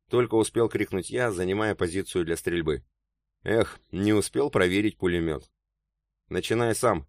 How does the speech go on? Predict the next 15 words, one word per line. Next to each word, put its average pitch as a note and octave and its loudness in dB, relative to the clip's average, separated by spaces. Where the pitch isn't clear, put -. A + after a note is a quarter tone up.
мы G2+ 0
подчищать G2+ -2
будем», C#2+ -4
ответил F#2+ -2
мне F2 -2
Бортник, G#2 -2
хотя A2+ 0
я D3 2
и A2+ -4
не A2+ 0
ждал E2+ 2
ответа. C2+ -4
Грузовик F2+ 2
уже F#2 2
приближался. E2+ -2